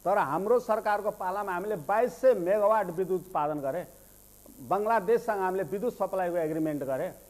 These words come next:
इन्डियाले फिफ्टी वान पर्सेन्ट मात्रै लगानी भएको योजनाको मात्रै किन्छु भनेको थिए, त्यो हामीले हटायौँ। अब उसले पचपन्न पर्सेन्ट, एकाउन्न पर्सेन्ट मात्र होइन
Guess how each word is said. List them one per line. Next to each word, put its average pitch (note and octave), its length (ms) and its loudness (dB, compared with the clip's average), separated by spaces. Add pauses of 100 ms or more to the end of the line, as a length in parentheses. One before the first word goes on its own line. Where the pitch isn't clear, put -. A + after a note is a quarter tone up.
(300)
इन्डियाले A3 460 4
फिफ्टी G#3 360 -2
वान A#3 220 0
पर्सेन्ट G#3+ 480 -6
मात्रै G3 640 -4 (340)
लगानी G3+ 460 2
भएको F3+ 340 4
योजनाको F#3+ 640 0
मात्रै G3 380 0
किन्छु G3 340 -4
भनेको D3+ 280 -2
थिए, C#3 100 -6
त्यो - 440 2
हामीले F#3 320 2
हटायौँ। D3+ 480 2 (240)
अब F3+ 160 4
उसले G3 280 4
पचपन्न F#3 420 -4
पर्सेन्ट, F3+ 420 -6
एकाउन्न F3 380 -2
पर्सेन्ट D#3+ 340 -4
मात्र D#3+ 220 -4
होइन D3 280 0